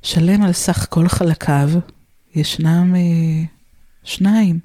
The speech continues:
יש קול אחד שמספר את הסיפור טוב, ואחד שמספר את הסיפור הפחות טוב.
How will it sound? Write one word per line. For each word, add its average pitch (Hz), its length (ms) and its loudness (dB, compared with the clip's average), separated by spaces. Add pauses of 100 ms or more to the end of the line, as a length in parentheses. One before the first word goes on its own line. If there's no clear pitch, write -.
(420)
יש - 160 -8
קול 180 240 0
אחד 156 360 0 (100)
שמספר 175 760 -2
את 185 100 -2
הסיפור 170 600 -2
טוב, 151 400 0 (380)
ואחד 165 540 -4 (140)
שמספר 190 640 -4
את - 100 -6
הסיפור 196 420 0
הפחות - 440 -4
טוב. 160 260 0